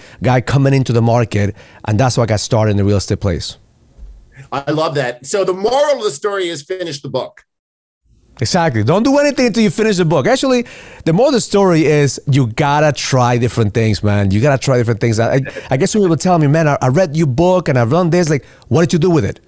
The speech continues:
Speaker 1: Take action with the information that you have. That's the key. Information is not power.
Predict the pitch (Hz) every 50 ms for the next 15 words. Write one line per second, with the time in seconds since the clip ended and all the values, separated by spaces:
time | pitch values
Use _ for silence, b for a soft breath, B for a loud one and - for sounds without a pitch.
0 | b b b b b b b b b - 190 190 175 - - - 151 160 180 180
1 | 170 - - - 165 147 143 151 139 143 139 123 - 135 127 127 147 156 151 -
2 | 156 147 143 143 139 135 127 131 156 156 135 - - 143 180 226 - - 131 104
3 | - - 226 220 156 113 B B B B B - 175 160 - - 156 139 135 143
4 | 160 196 233 214 - - 143 127 123 - - 139 131 113 117 147 156 156 - -
5 | 123 151 175 170 123 98 92 -